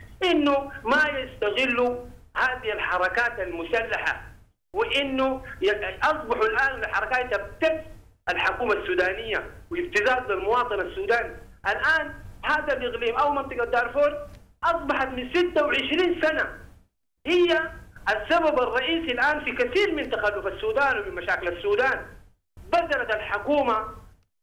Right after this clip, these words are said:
أي بذل وأي عطاء، وعملت المنابر في أديس وفي الدوحة وفي فرنسا، في أي مكان من الجهات الإقليم. أتمنى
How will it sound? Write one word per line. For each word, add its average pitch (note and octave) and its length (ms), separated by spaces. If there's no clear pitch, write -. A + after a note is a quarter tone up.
أي D4+ 360
بذل C4 260
وأي B3+ 500
عطاء، A3+ 560
وعملت A#3+ 480
المنابر A3 680
في - 200
أديس C4 320
وفي F#3 320
الدوحة A#3+ 520
وفي G3 240
فرنسا، A3 600
في C4+ 60
أي F4+ 200
مكان C4 340
من A3 160
الجهات G#3 440
الإقليم. F#3+ 680
أتمنى C4+ 560